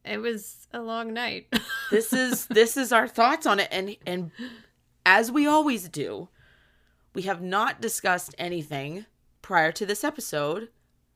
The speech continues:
Speaker 1: True.
Speaker 2: So this is the first time me and you are discussing our thoughts on the show.
Speaker 1: Yes. Overall, what did you think? Would, did you like it? What were your, just, like, a general reaction
Speaker 2: Yeah.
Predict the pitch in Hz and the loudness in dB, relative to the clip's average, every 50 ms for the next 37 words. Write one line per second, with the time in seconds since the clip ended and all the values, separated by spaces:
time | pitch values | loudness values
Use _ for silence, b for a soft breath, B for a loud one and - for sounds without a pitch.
0 | _ - - - 196 202 202 196 226 - 214 196 220 220 - - 233 226 226 - | _ -18 -14 -8 -2 -2 2 2 0 -2 -2 -6 -6 -6 -4 -2 0 0 0 0
1 | - 254 220 220 214 208 202 190 202 214 226 220 208 202 208 190 190 - 165 170 | 0 0 0 0 -2 -4 -8 -6 -4 -4 -4 -4 -2 2 2 2 4 4 2 0
2 | 165 175 175 - - - 147 143 - 170 165 165 180 196 - 156 131 117 117 - | 0 -4 -8 -10 -6 -6 -6 -6 -6 -6 -4 -4 -4 -4 -4 -6 -8 -6 -6 -8
3 | 156 160 165 180 190 - - - 254 262 247 180 - - _ _ _ _ _ _ | -8 -8 -8 -8 -8 -8 -8 -8 -10 -12 -10 -12 -12 -14 _ _ _ _ _ _
4 | _ _ _ _ _ - 175 156 - - - - - - _ _ _ _ _ _ | _ _ _ _ _ -20 -20 -20 -20 -20 -20 -20 -20 -20 _ _ _ _ _ _
5 | _ _ _ _ _ _ _ _ - 247 277 262 277 277 247 202 175 175 151 190 | _ _ _ _ _ _ _ _ -2 -2 -2 0 2 2 2 2 2 0 -6 -8
6 | 196 208 214 214 233 202 190 214 208 190 165 147 165 - - 196 208 185 180 - | -4 -4 -4 -4 -4 -6 -6 -6 -6 -6 -8 -8 -8 -12 -10 -10 -8 -8 -10 -16
7 | _ _ - 202 180 185 180 170 175 202 240 302 311 - 359 359 339 - - _ | _ _ -14 -12 -10 -10 -10 -6 0 2 4 4 2 2 -2 -2 -2 -4 -6 _
8 | _ _ _ _ _ _ _ _ - 220 226 220 220 214 208 202 202 196 190 190 | _ _ _ _ _ _ _ _ -10 -8 -6 -2 -2 0 0 0 -2 -2 -4 -4
9 | 180 202 220 208 247 226 196 208 180 170 - 208 202 196 196 190 190 185 165 160 | -4 -6 -6 -2 -2 -2 -2 -2 -4 -6 -4 -4 -2 -2 -2 -4 -4 -4 -4 -6
10 | 160 156 - - - 202 180 180 165 156 - 370 381 320 208 | -6 -8 -10 -12 -12 -12 -8 -6 -2 2 4 6 6 6 4